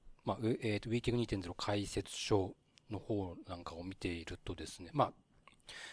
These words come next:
えーと、例えば一番最初の達成基準で一点一点一でノンテキストコンテンツ、非テキストコンテンツっていうのがあるんですけども、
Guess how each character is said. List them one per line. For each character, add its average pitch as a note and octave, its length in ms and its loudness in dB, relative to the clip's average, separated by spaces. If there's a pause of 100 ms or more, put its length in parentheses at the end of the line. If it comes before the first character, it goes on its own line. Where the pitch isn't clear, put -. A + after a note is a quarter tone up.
(120)
え A#2 320 6
ー A#2 100 -2
と、 - 20 2 (180)
例 B2 60 8
え - 20 4
ば G2 120 0
一 - 180 -2
番 D3+ 140 6
最 D3+ 140 8
初 D3 100 2
の C#3+ 200 2
達 B2+ 200 4
成 C#3+ 80 4
基 C3+ 80 -2
準 A2 100 2
で - 60 -2
一 B2+ 100 -4
点 A2+ 260 6
一 G2 80 0 (120)
点 F#2 160 -2
一 - 160 -8
で F2 60 -4
ノ A#2+ 180 0
ン C3+ 80 -2
テ B2 140 2
キ B2 120 -2
ス - 100 -2
ト B2 100 0
コ A2 140 -2
ン G2 60 -4
テ E2+ 140 -6
ン D#2 60 -10
ツ、 - 140 -12
非 C3+ 200 -2
テ - 220 -4
キ - 120 -4
ス - 40 -8
ト - 80 -6
コ A2 120 0
ン F#2+ 60 -4
テ F2 100 -4
ン D#2+ 60 -10
ツ - 100 -14
っ - 20 -20
て - 60 -12
い - 20 -4
う - 0 -
の F2 40 -4
が E2+ 40 -2
あ - 40 -4
る E2 60 -8
ん D#2+ 80 -12
で D2+ 60 -12
す - 80 -10
け D2+ 80 -8
ど E2+ 80 -8
も、 G#2 260 6